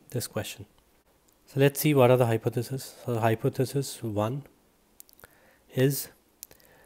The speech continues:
the beetles intermittently stop and then a moment later resume their attack. Perhaps they cannot maintain their pace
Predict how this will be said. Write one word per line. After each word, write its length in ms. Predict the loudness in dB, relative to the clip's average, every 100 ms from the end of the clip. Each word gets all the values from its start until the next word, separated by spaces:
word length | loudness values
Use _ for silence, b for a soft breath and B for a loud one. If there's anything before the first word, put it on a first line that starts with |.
| b
the 80 | -6
beetles 560 | -2 2 6 6 6 2
intermittently 1040 | 2 2 6 8 8 6 2 2 -2 -2
stop 720 | -4 -6 -4 0 4 4 2 -12
and 220 | -6 0
then 280 | 2 2 0 -6 -6
a 60 | 0
moment 340 | 2 2 2
later 340 | 0 0 -2 0
resume 380 | 0 2 0
their 160 | 0 0
attack. 340 | -2 -6 -8 -20 B B B B
Perhaps 460 | 0 4 4 4 0
they 240 | 4 4
cannot 580 | 6 2 4 4 2 2
maintain 540 | 0 0 0 0 0
their 140 | 0 -2
pace 420 | -4 -6 -6